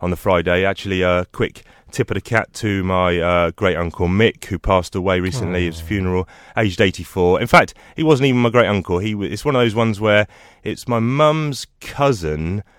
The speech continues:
Speaker 1: but because the age gap between me and him was, like, forty years, so he, I guess he would be my second cousin. I think that's how it works. But because the age gap was, like, forty years, to me, he was always Uncle Mick.
Speaker 2: Makes
Speaker 1: So
Speaker 2: sense.
Speaker 1: he's one of those aunties or uncles who aren't really your aunties or uncles. But yeah, I went to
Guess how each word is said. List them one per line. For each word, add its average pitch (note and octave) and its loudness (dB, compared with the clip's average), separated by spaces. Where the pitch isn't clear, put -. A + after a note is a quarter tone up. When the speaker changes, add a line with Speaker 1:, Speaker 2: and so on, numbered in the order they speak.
Speaker 1:
but F#2+ -4
because C3+ -2
the B2+ -2
age C3 -2
gap F2+ -2
between A2+ -4
me A2 0
and G#2 -2
him G#2 -2
was, F#2 -6
like, D2 -2
forty G2+ -4
years, F#2+ -2
so A#2 -8
he, C3 -6
I A2+ -4
guess D3 -4
he C#3+ -4
would A2 -4
be A2 -4
my F#2 -2
second D3+ -6
cousin. E3 -2
I A#2 -8
think D#3+ -6
that's A2+ -6
how C3 -2
it - -2
works. - -4
But G2 -4
because C3+ -2
the C#3+ 2
age C3+ 6
gap A2+ 2
was, G#2 -6
like, F2+ -2
forty A#2 0
years, F#2+ 0
to A2 -6
me, A#2+ 4
he A2+ 0
was G2+ 0
always G2+ 2
Uncle G2+ 0
Mick. F#2+ -4
Speaker 2:
Makes G#2+ -10
Speaker 1:
So G2+ -12
Speaker 2:
sense. F#2+ -2
Speaker 1:
he's F#2 -4
one A#2+ 0
of A#2 2
those A2+ 4
aunties A2+ 2
or G#2 0
uncles G2 -2
who G#2+ -2
aren't F#2 0
really G2 2
your D#2+ -2
aunties D#2 -6
or D2+ -8
uncles. D2 -14
But F#2+ -6
yeah, G2 2
I F#2+ 4
went G#2+ 0
to G2 0